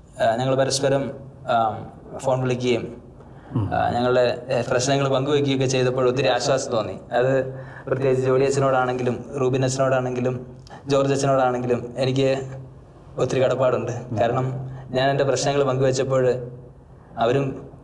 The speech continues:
Speaker 1: ഇതൊക്കെ തന്നെയാണ് പങ്കുവെച്ചത്. എല്ലാവരും ഇതിലൂടെയൊക്കെയാണ് കടന്നു പോയിക്കൊണ്ടിരിക്കുന്നത്.
Speaker 2: അപ്പൊ ഇതില്, ഇതില് നിങ്ങൾ ഇതിൽ ഒരുമിച്ച് ഇതിങ്ങനെ കടന്നു പോകുമ്പോൾ ഈ, ഈ, ഇതിനിടയിൽ ഒരു ക്രിസ്തുവിന്റെ,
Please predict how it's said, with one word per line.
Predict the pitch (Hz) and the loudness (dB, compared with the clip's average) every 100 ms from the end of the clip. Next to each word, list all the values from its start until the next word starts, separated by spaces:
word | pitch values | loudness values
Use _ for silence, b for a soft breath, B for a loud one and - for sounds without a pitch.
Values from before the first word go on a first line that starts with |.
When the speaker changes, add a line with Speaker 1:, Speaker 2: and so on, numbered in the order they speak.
| - - - - 254 | -20 -20 -20 -2 2
Speaker 1:
ഇതൊക്കെ | - 160 175 165 | 4 2 2 2
തന്നെയാണ് | 160 151 143 | 4 2 2
പങ്കുവെച്ചത്. | 135 135 127 123 95 - - - | 2 2 2 2 0 -2 -12 -6
എല്ലാവരും | 120 123 135 143 151 151 | 0 2 2 4 2 2
ഇതിലൂടെയൊക്കെയാണ് | 131 135 139 135 131 131 127 - | 2 2 2 2 2 2 0 -2
കടന്നു | 120 120 139 | -2 0 0
പോയിക്കൊണ്ടിരിക്കുന്നത്. | 127 120 117 113 110 113 98 90 - - B B B - | 0 0 0 -2 -2 0 0 -2 -8 -18 B B B -2
Speaker 2:
അപ്പൊ | 147 | 2
ഇതില്, | 160 | 4
ഇതില് | 170 165 170 175 | 4 2 2 2
നിങ്ങൾ | 170 175 | 2 2
ഇതിൽ | 170 | 2
ഒരുമിച്ച് | 170 156 160 165 165 | 2 2 2 2 2
ഇതിങ്ങനെ | 160 160 160 | 2 4 2
കടന്നു | 151 139 151 | 2 0 2
പോകുമ്പോൾ | 156 151 151 147 147 B B - | 2 2 2 2 -2 B B -10
ഈ, | 262 190 294 | -6 -4 -4
ഈ, | 214 196 196 196 196 190 | -2 0 2 2 2 0
ഇതിനിടയിൽ | 185 196 180 175 190 190 | 0 2 4 4 4 4
ഒരു | 165 165 147 | 4 2 0
ക്രിസ്തുവിന്റെ, | 151 - 185 175 180 165 156 | -2 0 2 2 4 2 2